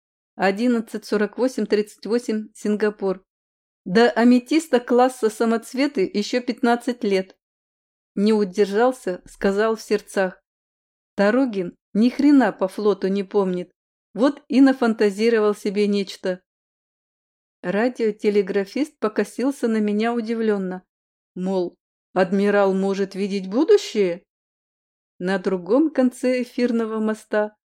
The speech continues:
молчали целую минуту. Видимо, усваивали информацию.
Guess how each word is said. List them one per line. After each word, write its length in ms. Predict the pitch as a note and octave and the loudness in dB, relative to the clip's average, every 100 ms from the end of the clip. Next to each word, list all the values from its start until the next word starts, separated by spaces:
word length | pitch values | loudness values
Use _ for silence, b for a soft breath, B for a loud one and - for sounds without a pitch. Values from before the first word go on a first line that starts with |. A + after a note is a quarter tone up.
| _ _ _ | _ _ _
молчали 720 | F#3 F3+ F3 - A#3+ C4+ B3+ B3 | -2 -2 -4 -4 0 0 0 -6
целую 460 | - G3 G3+ G3 F#3+ | -4 -2 0 -2 -2
минуту. 600 | F#3+ F#3 F3+ - F3 F3+ _ _ _ _ _ _ _ _ _ _ _ _ _ | -4 -4 -6 -8 -10 -10 _ _ _ _ _ _ _ _ _ _ _ _ _
Видимо, 520 | A3 C4+ C4+ B3+ B3 | 2 4 4 4 2
усваивали 1000 | - A3+ - B3 B3 A#3+ A#3 A3+ A3+ A3+ - | -2 -6 -2 2 4 4 2 0 0 -2 -2
информацию. 1040 | A3+ A3+ A#3 B3 B3 - - F3+ F3 | -2 0 0 2 0 -4 -8 -8 -8